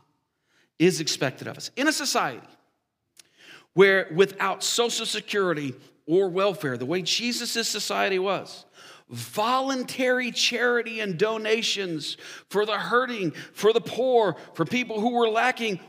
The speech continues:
was a key part of ancient Jewish life and remained an important virtue enjoyed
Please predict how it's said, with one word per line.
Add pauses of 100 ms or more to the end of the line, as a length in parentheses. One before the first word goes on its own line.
(100)
was
a
key
part
of
ancient
Jewish
life
and
remained
an
important
virtue (960)
enjoyed